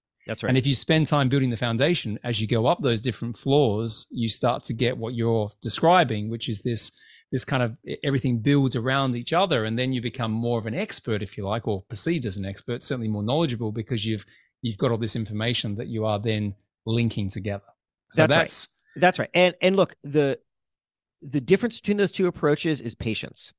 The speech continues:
Speaker 1: right? Because running to
Speaker 2: Yes.
Speaker 1: the top of something is an impatient way to be. And it, you may be able to get to the top, but you don't have much of a foundation underneath of you. I,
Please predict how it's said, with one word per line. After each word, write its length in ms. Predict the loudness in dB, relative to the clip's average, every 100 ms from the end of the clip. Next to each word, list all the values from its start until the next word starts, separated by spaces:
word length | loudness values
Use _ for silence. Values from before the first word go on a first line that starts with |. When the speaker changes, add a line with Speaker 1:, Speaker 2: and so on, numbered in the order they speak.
| _ _ -20 -20 -20 -2
Speaker 1:
right? 160 | 0 0
Because 420 | 2 6 4 2
running 380 | 4 4 6 2
to 60 |
Speaker 2:
Yes. 60 | 0
Speaker 1:
the 60 | -2
top 360 | -2 0 0
of 80 | -4
something 420 | -4 -4 -4 -4
is 200 | -6 -6
an 100 | -8 -2
impatient 640 | -2 0 -2 -2 -2 -4
way 220 | -2 0 -2
to 120 | -4
be. 260 | -2 -2 0
And 200 | 2 2
it, 240 | 2 0 -2
you 220 | -2 2
may 200 | 4 4
be 140 | 4
able 160 | 2 2
to 60 |
get 140 | -2 -4
to 60 |
the 60 | -6
top, 380 | 2 6 6 4
but 100 | -2
you 120 | 0
don't 140 | 0 0
have 200 | -2 -2
much 160 | -4
of 100 | -8
a 60 | -4
foundation 500 | -2 0 -2 -4 -4
underneath 420 | -6 -4 -4 -2
of 120 | -6
you. 120 | -6 -10 _ -20 -20 -20 _ _ _
I, 80 | 2